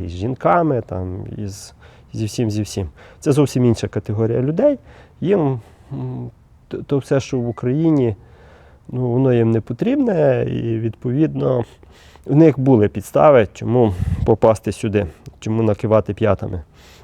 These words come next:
І чому тут отримати притулок? О, а всіх решта ні. Особливо в тих, котрі розказують їм, що їм там щось Зеленський зробив, що їх,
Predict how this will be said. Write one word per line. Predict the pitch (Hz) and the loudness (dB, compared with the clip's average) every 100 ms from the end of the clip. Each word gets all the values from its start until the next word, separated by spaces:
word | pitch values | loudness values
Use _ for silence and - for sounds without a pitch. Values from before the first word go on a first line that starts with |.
| - _ _ - _ - - | -20 _ _ -20 _ -20 -10
І | 135 | -2
чому | - 147 | 4 4
тут | 143 110 | 4 0
отримати | 107 113 107 101 104 | -4 -2 0 -2 -6
притулок? | - 104 107 110 - - | -8 -8 -8 -8 -12 -4
О, | |
а | 196 156 | -4 -2
всіх | 160 - 151 | -4 -4 -2
решта | 156 - 110 | -2 0 -2
ні. | 104 101 - - | -2 -6 -12 -16
Особливо | - 117 123 113 | -10 -4 -2 -2
в | |
тих, | 101 123 | -2 -6
котрі | - 117 110 | -6 -8 -6
розказують | 104 104 - 107 98 98 | -6 -6 -4 -4 -4 -6
їм, | 110 101 | -6 -8
що | - | -6
їм | 113 | -6
там | 95 107 | -6 -10
щось | - 107 | -10 -8
Зеленський | 110 208 - 226 - 156 | -4 -2 -2 -4 -6 -6
зробив, | 143 143 - 139 113 - - - - - | -4 -4 -2 -4 -6 -14 -20 -20 -20 -20
що | - - - | -20 -16 -8
їх, | 110 | -6